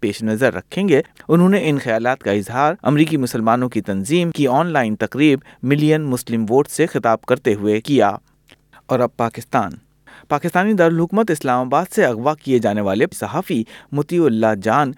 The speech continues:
اغوا ہونے کے تقریباً بارہ گھنٹے بعد منگل کی شب اپنے گھر واپس پہنچ گئے ہیں۔ مطیع اللہ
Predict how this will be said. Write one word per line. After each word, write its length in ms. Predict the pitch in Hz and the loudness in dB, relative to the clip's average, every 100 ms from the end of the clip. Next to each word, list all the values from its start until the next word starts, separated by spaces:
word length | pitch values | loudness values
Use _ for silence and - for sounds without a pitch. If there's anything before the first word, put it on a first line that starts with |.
| - - - | -16 -20 -6
اغوا 320 | 139 143 156 | -4 0 -2
ہونے 320 | 120 135 160 | 0 -2 -2
کے 120 | 170 | -2
تقریباً 440 | 160 123 127 120 110 | -4 -2 -2 -2 0
بارہ 320 | 104 131 151 | 0 0 0
گھنٹے 260 | 123 113 104 | -2 -4 -2
بعد 200 | 95 147 | 0 0
منگل 360 | 156 139 156 | 0 -2 -2
کی 120 | 143 110 | -4 -4
شب 180 | 123 - | -4 -4
اپنے 320 | - 139 120 | -6 -2 -4
گھر 160 | 123 123 117 | -2 -6 -2
واپس 360 | 131 120 98 | -2 -2 -8
پہنچ 300 | - 107 95 | -4 -4 -4
گئے 160 | 104 104 | -4 -2
ہیں۔ 240 | 104 110 104 _ 120 | -2 -4 -4 _ -4
مطیع 280 | 120 127 | -2 2
اللہ 200 | 113 110 | 2 4